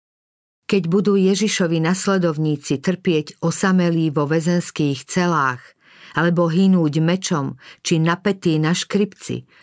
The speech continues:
alebo spaľovaní na hranici, zdanlivo opustení Bohom i ľuďmi, akou posilou im bude vedomie, že podobnou skúškou prešiel aj Ján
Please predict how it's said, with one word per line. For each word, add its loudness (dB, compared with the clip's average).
alebo 2
spaľovaní 0
na 0
hranici, -2
zdanlivo 2
opustení 0
Bohom 0
i 0
ľuďmi, 0
akou 0
posilou 0
im 0
bude 0
vedomie, -2
že 2
podobnou 0
skúškou -2
prešiel -2
aj -2
Ján 0